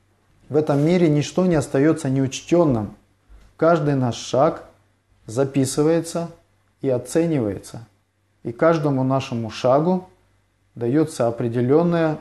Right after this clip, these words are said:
м, вознаграждение или возмездие. Это называется закон кармы. И это следует за нами из жизни в жизнь.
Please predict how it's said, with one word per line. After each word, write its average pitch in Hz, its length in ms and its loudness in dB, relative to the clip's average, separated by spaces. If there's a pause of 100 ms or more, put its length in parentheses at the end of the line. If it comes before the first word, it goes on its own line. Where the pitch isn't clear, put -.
м, 123 340 -8 (380)
вознаграждение 123 880 -2
или 110 120 -2
возмездие. 117 720 -6 (840)
Это - 200 -8
называется 143 520 0
закон 127 380 -4
кармы. 127 460 -2 (500)
И 127 60 -8
это 131 180 -2
следует 175 460 2
за 139 120 -2
нами 135 340 0
из 120 60 -2
жизни 143 440 -2
в 117 100 -4
жизнь. 117 480 -2